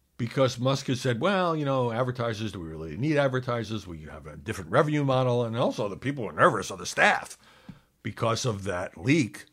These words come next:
where, uh, Musk has told some of his, uh, investors or potential investors that he's gonna cut the staff from seventy-five hundred to two thousand.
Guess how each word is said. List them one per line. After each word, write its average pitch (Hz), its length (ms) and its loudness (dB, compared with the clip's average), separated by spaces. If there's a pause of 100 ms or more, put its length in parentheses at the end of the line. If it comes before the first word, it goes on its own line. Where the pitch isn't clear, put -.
(840)
where, 92 720 -4
uh, 85 260 -6
Musk 107 240 -2
has 95 160 -6
told 92 380 -4 (460)
some 95 260 -6
of 82 100 -10
his, 85 380 -8
uh, 76 320 -10 (480)
investors 107 580 0
or 98 100 -4
potential 143 440 2
investors - 500 -4 (560)
that 104 220 -2
he's 104 80 -4
gonna 110 160 -2
cut 151 160 0
the 127 80 -2
staff 131 240 2
from 107 160 -4
seventy-five 180 560 4
hundred 151 260 2
to 139 140 -2
two 226 360 4
thousand. 185 760 6